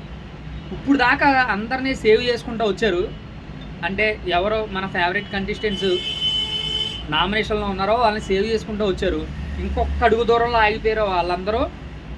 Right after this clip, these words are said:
విన్ అవడానికి. నబీల్ అయినా, ప్రేరణ అయినా, గౌతమ్ అయినా, నిఖిల్ అయినా, అవినాష్ అయినా సరే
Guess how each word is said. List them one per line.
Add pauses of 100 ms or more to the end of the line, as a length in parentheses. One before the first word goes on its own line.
(380)
విన్
అవడానికి. (920)
నబీల్
అయినా,
ప్రేరణ
అయినా,
గౌతమ్
అయినా,
నిఖిల్
అయినా,
అవినాష్
అయినా
సరే